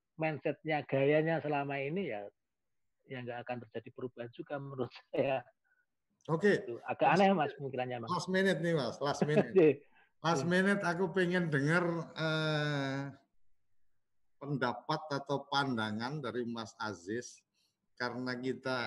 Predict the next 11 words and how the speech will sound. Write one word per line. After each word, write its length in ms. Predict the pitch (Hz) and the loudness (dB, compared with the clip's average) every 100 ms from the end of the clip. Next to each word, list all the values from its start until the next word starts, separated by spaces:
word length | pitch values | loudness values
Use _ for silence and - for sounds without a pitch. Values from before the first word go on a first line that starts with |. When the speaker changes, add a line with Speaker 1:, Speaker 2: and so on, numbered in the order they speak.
| 110 - - | -6 -14 -12
Speaker 2:
kita 380 | 131 127 135 - | -10 -6 -6 -4
di 160 | 117 | -8
program 580 | - 135 131 - 113 113 | -4 -4 -2 -2 -4 -4
Kepoin 540 | - 135 117 143 131 123 | -2 -2 2 2 2 2
Desa, 440 | 110 98 - 101 - _ _ _ _ | -2 -2 -6 -10 -12 _ _ _ _
setidaknya 640 | - - 127 113 120 131 | -8 -2 -2 -2 -4 -4
tadi 240 | 123 120 123 | -4 -4 -2
kita 200 | 123 127 | -2 -2
sudah 220 | 127 107 | -4 -6
banyak 420 | 104 110 107 107 104 | -6 -4 -4 -6 -6
mendapatkan 800 | 113 107 104 - 110 - 110 | -8 -8 -8 -8 -10 -8 -8